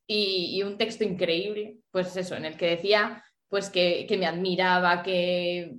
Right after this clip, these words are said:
que aprendía de mí. Y eso es muy impactante, porque es como la persona de la que tú llevas aprendiendo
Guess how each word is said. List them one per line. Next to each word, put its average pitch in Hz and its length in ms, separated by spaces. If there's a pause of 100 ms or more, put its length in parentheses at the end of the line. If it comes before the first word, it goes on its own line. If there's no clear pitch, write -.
(120)
que - 80
aprendía 214 380
de 196 160
mí. 233 340 (140)
Y 254 80
eso 285 160
es 330 260 (140)
muy 247 260
impactante, 226 640
porque 175 360
es 240 120
como 220 200
la 185 160
persona 196 300
de 320 80
la 294 100
que 247 80
tú 247 120
llevas 294 300
aprendiendo 254 1000